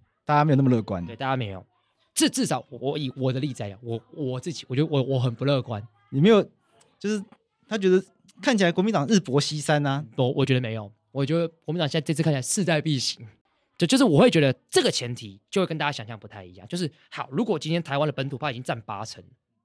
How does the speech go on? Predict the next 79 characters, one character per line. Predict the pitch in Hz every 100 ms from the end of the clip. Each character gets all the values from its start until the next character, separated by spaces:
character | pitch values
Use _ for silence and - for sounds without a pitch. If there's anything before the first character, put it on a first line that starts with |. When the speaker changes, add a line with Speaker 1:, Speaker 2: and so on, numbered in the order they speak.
| _
Speaker 2:
其 | - 208
实 | 208
我 | 147
会 | 156
蛮 | 135
认 | 139
同 | 107
汪 | 110 110
婉 | 95
仪 | 98
讲 | 92 101
的， | - _ _ _ -
因 | 202
为 | 214 -
我 |
们 | 123
就 | 120
需 | 180 160
要 | 151
一 |
个 | 131
好 | 120 131
的 | 104 113
反 | 104
对 | 101 113
党 | 104 - -
来 | 117
跟 | 139 147 _ _ _ _
民 | -
进 | 156
党 | 135
竞 | 110 117
争， | 101 95 _ _ _ _
国 | 147
民 | 165
党 | 143
就 | 147 - -
走 | -
进 | 123 160
历 | 147
史 | 110 101
的 | 101 _ _ _ 156 143
垃 | 156
圾 | 123 135
堆 | 120
里。 | 110 101 _ _ _ _ _ -
但 | 330
很 | - 180
显 | -
然， | 113
我 | 98
觉 | 101
得 | 98
我 | 127 131
自 | 208
己 |
想 | 143 113
法， | 101 101
我 |
觉 | 101
得 | 117
这， | - 220
这 | -
点 | 185
我， | 113 123
我 | 220
比 | 202
较 | 180
没 | 143
有 | 135
那 | 127
么 |
同 | - -
意。 | 104 - _ _ _
我 | 123
觉 | 143
得 | 139
没 | 127 123 107
有， | 92